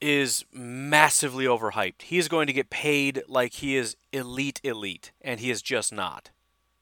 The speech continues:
This kind of thing happens all the time. You get a guy that's a big name who's a, you know, I, I, I don't even know. I mean, twenty seventeen, he had a great year back when the Jaguars were a very good team. He was absolutely dominant.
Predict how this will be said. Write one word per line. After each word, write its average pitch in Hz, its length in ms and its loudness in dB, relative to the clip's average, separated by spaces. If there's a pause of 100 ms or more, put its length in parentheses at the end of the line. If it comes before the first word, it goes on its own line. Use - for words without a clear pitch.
(440)
This 151 140 0
kind 170 180 6
of 143 60 -4
thing 151 140 2
happens 127 320 2
all 110 100 4
the 101 80 -4
time. 151 400 2
You 123 100 -8
get 113 140 2
a 104 60 -2
guy 113 180 4
that's 101 180 -8
a 104 40 -8
big 143 300 -2
name 139 440 2 (360)
who's 120 400 -6
a, 110 480 -4 (360)
you 131 80 -10
know, 101 160 -10
I, 131 100 -4
I, 120 160 -8 (120)
I - 20 -12
don't 143 160 -14
even 120 180 -12
know. 151 300 -4 (160)
I 135 60 -14
mean, 131 100 -6
twenty 196 260 0
seventeen, 185 460 4
he 147 120 0
had 139 100 6
a 120 60 2
great 127 340 4
year 160 200 0
back 117 280 2
when 123 80 -10
the 117 60 -8
Jaguars 117 580 0
were 110 180 -2
a 98 120 0
very 110 320 -2
good 107 240 -6 (120)
team. 143 540 -6 (260)
He - 120 -10
was 135 100 0
absolutely 151 480 4
dominant. 127 640 -2